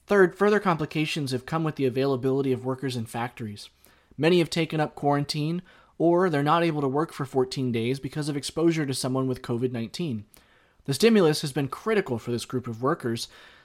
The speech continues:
but it also complicates getting workers to do basic manual labor at packaging manufacturing plants like packing, warehousing, and shipping. Consequently, some manufacturers have had to cut from a seven-day, twenty-four-hour schedule to a five-day, twenty-four-hour schedule, which further reduces critical capacity.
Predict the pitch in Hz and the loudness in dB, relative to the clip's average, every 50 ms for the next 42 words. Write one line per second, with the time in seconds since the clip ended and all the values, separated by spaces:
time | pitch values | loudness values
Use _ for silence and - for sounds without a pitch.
0 | _ _ _ - 196 208 202 214 226 262 - - 196 - - 180 170 165 - 160 | _ _ _ 2 2 6 6 6 6 4 2 0 -2 0 2 0 0 0 -2 -4
1 | - 170 156 - - - 143 156 160 147 143 139 - - 139 127 - - 139 135 | -2 -2 -2 -2 -4 -4 -4 -2 -2 -2 -4 -4 -4 -4 -6 -4 -4 -2 0 0
2 | 131 120 131 127 131 - 143 131 - 135 127 123 120 117 117 117 135 160 175 156 | 0 2 2 2 2 0 -4 -6 -4 -4 -4 -2 -2 -2 -2 0 0 0 -2 0
3 | 139 123 117 - - 170 190 208 208 175 143 139 127 120 117 113 113 117 - 123 | -2 -2 -4 -4 -4 -4 -4 -4 -4 -4 -6 -4 -4 -4 -4 -4 -6 -6 -6 -8
4 | 113 110 - - - 113 113 - - 120 113 - - - - 123 - _ - 139 | -8 -8 -10 -10 -10 -12 -12 -10 -10 -10 -10 -10 -12 -12 -14 -14 -14 _ -10 -8
5 | 127 131 127 - 135 135 127 120 120 117 120 120 117 117 113 117 117 113 110 113 | -8 -8 -8 -10 -10 -8 -6 -6 -6 -6 -6 -6 -6 -6 -6 -6 -6 -8 -6 -4
6 | - 202 196 - - - - _ _ - - _ _ _ _ _ _ _ _ _ | -4 -6 -6 -6 -12 -14 -16 _ _ -20 -20 _ _ _ _ _ _ _ _ _
7 | _ - 185 190 - 196 - 156 139 127 143 165 185 - - - - _ _ - | _ 2 2 2 2 0 0 0 0 0 -2 -4 -4 -6 -10 -18 -20 _ _ 0
8 | - 190 196 190 175 165 156 147 139 - 147 143 143 - - 151 135 139 156 165 | 2 2 4 4 4 4 2 0 2 2 2 2 2 0 -2 0 0 0 0 -2
9 | - 147 131 120 - 131 143 160 143 139 - - 165 165 - - 143 131 123 - | -4 -6 -6 -6 -6 -4 -4 -2 -2 -4 -4 -2 -4 -4 -4 -6 -6 -4 -4 -2
10 | - 165 156 156 156 147 135 135 135 143 139 - - 143 143 143 131 - - 135 | -2 -2 -2 -2 -2 -2 0 0 0 0 -4 -6 -8 -6 -6 -6 -6 -6 -6 -4
11 | 127 123 120 117 113 - - 170 190 185 156 135 120 123 127 - - - _ _ | -4 -2 -2 -4 -4 -6 -4 -4 -4 -2 -2 -2 -2 -4 -6 -10 -18 -20 _ _
12 | - - 143 131 127 - 185 175 190 180 143 127 117 113 - - 123 120 120 117 | -4 -2 -2 -2 0 -2 -2 -2 -2 -2 -2 -2 -4 -4 -4 -6 -8 -6 -6 -8
13 | - - 123 117 110 110 110 110 - - - 110 107 131 135 135 139 131 - - | -8 -6 -6 -4 -4 -4 -4 -6 -8 -8 -10 -8 -6 -6 -6 -6 -6 -6 -8 -10
14 | - - _ - - - 165 170 170 175 165 151 143 127 123 123 120 - 131 127 | -12 -12 _ -18 -8 -4 -4 -2 -2 -2 -2 -2 -4 -2 -2 -4 -4 -4 -4 -6
15 | 127 - - - 131 117 120 - 120 110 - 131 - 151 151 175 175 - 139 113 | -6 -6 -8 -8 -6 -6 -6 -8 -10 -10 -10 -8 -6 -6 -6 -6 -6 -6 -6 -6
16 | 110 107 | -6 -8